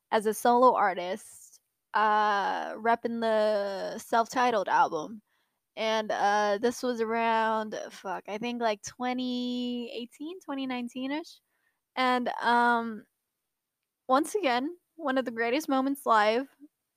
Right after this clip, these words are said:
Harry Styles himself literally playing his own music off the self-titled album.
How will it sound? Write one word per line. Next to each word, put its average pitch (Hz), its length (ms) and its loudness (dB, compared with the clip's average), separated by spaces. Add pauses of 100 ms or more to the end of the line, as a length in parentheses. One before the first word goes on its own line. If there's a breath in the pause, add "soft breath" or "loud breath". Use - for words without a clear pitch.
(180)
Harry 269 220 2
Styles 233 580 2
himself 226 540 2 (400)
literally 254 260 2
playing 277 280 -2
his 262 140 -2
own 247 140 0
music 226 380 -4 (840)
off 247 180 6
the - 40 -20
self-titled 220 600 -2
album. 208 440 -10